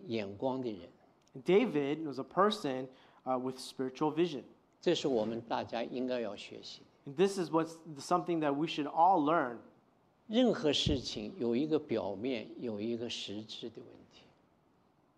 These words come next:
Speaker 2: In every situation, there is what's on the surface and there is what's, uh, beneath, under-, underneath.
Speaker 1: 所以说我们呢，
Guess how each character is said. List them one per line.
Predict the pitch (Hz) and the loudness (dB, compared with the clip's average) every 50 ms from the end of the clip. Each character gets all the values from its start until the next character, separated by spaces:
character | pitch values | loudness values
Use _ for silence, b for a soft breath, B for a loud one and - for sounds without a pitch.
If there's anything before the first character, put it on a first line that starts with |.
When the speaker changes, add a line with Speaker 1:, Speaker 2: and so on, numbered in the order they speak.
| _ _ _ _ _ _ - | _ _ _ _ _ _ -2
Speaker 2:
In | - 175 180 | 2 2 4
every | 196 208 226 233 269 247 | 6 6 6 6 6 2
situation, | 226 - - 240 226 - 180 180 170 180 196 190 - - 151 143 139 139 | 2 2 0 -2 0 2 4 6 6 6 6 4 2 0 0 0 -2 0
there | - 160 160 156 151 147 143 | 0 2 4 4 4 4 2
is | 135 - | 0 -2
what's | - 151 156 170 165 - | -2 0 0 0 2 2
on | 165 156 151 143 | 2 2 2 0
the | 135 | -2
surface | - - - 185 208 220 220 - 262 294 285 - - - b b b b b b b | -6 -2 2 2 2 2 2 0 0 0 0 -2 -8 -18 b b b b b b b
and | b 147 151 143 | b -4 0 0
there | 156 151 147 147 147 143 | 2 2 4 4 4 2
is | 131 - - - - | 2 -2 -8 -16 -14
what's, | - 151 139 147 147 143 - - - - _ _ _ _ _ _ _ _ _ - | -10 -2 2 2 2 2 0 -4 -16 -18 _ _ _ _ _ _ _ _ _ -4
uh, | 160 151 135 127 123 | -2 0 0 0 -2
beneath, | - 143 143 156 214 233 139 - - - - - | -2 -2 2 2 2 2 2 0 -4 -8 -8 -8
under-, | 151 156 147 143 143 151 170 165 | -6 -4 -2 -2 -2 -2 -4 -2
underneath. | - 165 165 156 151 151 196 220 - - - - - _ _ _ _ b b b b b b b b b b b | -2 -2 0 0 0 0 0 -2 -2 -4 -10 -20 -20 _ _ _ _ b b b b b b b b b b b
Speaker 1:
所 | - - - 214 | -10 -4 0 0
以 | 202 165 | 2 2
说 | 156 - - 160 | 0 2 2 2
我 | 147 131 120 113 | 4 4 2 2
们 | 110 113 120 131 | 2 0 -2 -2
呢， | 131 131 131 127 123 | -2 -2 -4 -4 -8